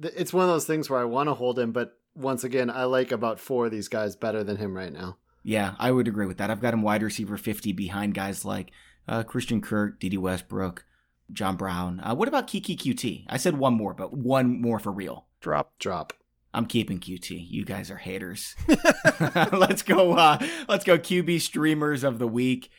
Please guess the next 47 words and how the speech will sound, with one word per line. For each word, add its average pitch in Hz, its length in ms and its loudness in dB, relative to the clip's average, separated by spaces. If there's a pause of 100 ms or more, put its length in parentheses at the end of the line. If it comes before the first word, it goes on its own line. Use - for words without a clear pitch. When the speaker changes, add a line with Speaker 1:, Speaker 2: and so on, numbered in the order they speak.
(240)
Speaker 2:
Uh, 123 240 2
guys, 151 240 4
it's 131 120 -6
pretty 135 280 0
ugly 110 320 0
out 101 160 -2
there, 107 140 -4
but 110 140 -6
who 135 120 -4
are 151 60 2
you 139 160 4
streaming 117 640 2
in 98 200 -4
week 104 180 -2
three 98 400 -8
tags? - 680 -10 (280)
Speaker 3:
Josh 143 280 -2
Allen. 160 360 -4 (480)
<laughs> - 480 -10
He's 294 180 0
still 339 200 2
available. 247 560 4
Like, 180 240 2
I'm 226 100 2
not 285 140 4
kidding, 254 260 -2
dude. 160 140 0
I, 180 100 6
I 185 180 4
looked 226 200 0
at 240 60 -6
this 226 140 -4
article. 165 280 2
Speaker 2:
Wow. 135 320 6
Speaker 3:
I - 40 0
have 202 100 2
no 254 160 0
idea. 175 300 2
He 175 120 -2
was 214 140 -2
available 185 560 2
in, 165 180 -4
like, 156 160 0
sixty-two - 600 -6
percent 185 240 -2
of 156 80 0
leagues, 160 280 -2